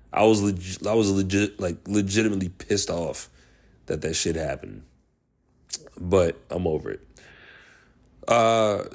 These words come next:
I t-, this, the commercials are always dope. I will say that. I do like the commercials. Um, and the halftime performance, who is it? Is it Usher this year? I, you know,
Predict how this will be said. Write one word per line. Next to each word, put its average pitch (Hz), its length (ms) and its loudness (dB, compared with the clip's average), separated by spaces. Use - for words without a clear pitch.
I 147 140 2
t-, - 260 2
this, 120 200 2
the - 140 0
commercials 175 480 6
are 123 80 4
always 107 360 4
dope. 90 380 -2
I 87 100 -2
will 101 200 2
say 95 220 0
that. 87 460 -6
I 87 120 -4
do 95 200 -4
like 98 220 -4
the 95 60 -6
commercials. 90 680 -6
Um, 90 720 0
and 123 80 2
the 120 60 4
halftime 127 500 2
performance, 127 460 2
who 151 160 6
is 104 80 2
it? 98 80 2
Is 92 120 0
it - 80 -8
Usher 123 300 -2
this 135 240 -2
year? 151 340 2
I, 120 220 2
you 147 160 4
know, 127 240 2